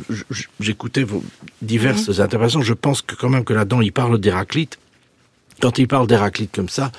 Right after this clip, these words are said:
Speaker 1: j'entends Schopenhauer.
Speaker 2: Vous parlez de Nietzsche, là, qui parle d'Héraclite.
Speaker 1: Je parle de Nietzsche qui parle d'Héraclite. Enfin, il,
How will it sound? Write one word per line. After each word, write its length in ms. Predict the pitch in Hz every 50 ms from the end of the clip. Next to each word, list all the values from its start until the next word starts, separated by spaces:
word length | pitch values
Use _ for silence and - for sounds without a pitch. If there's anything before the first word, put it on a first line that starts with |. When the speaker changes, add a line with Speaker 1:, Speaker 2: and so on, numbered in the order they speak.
| - - - -
Speaker 1:
j'entends 360 | - 95 113 110 104 - 120
Schopenhauer. 600 | 101 - 101 90 - - - 69 - - - - - _ _ _ -
Speaker 2:
Vous 140 | 190 196 190
parlez 280 | - 196 185 185 220
de 80 | 208 202
Nietzsche, 200 | 214 196 - - 170
là, 60 | 156
qui 140 | - - 160
parle 200 | - 165 160 151
d'Héraclite. 220 | - - - 95
Speaker 1:
Je 80 | 117 131
parle 280 | 104 - 117 107 110
de 100 | 104 113
Nietzsche 200 | 117 131 127 -
qui 100 | - 120
parle 200 | - - 98 101
d'Héraclite. 540 | 92 92 80 78 71 - - - 95 - -
Enfin, 120 | 78 - - -
il, 120 | 95 -